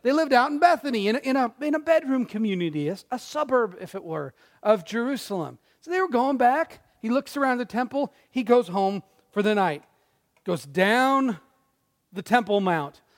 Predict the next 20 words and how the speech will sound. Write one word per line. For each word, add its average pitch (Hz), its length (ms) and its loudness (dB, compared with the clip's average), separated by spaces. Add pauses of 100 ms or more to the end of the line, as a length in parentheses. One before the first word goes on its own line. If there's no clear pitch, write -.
(480)
through 262 180 0
the 269 100 0
Kidron 247 360 -2
Valley, 208 360 4
up - 280 2
the 277 80 2
Mount 269 260 2
of 240 80 0
Olives, 233 420 4
over 247 300 2
the 247 80 -2
Mount 226 220 2
of 208 60 2
Olives 202 460 2
to 190 120 -6
the 170 80 -2
bottom 190 440 2
of 190 220 -2
the 175 120 -4
hill 165 360 -2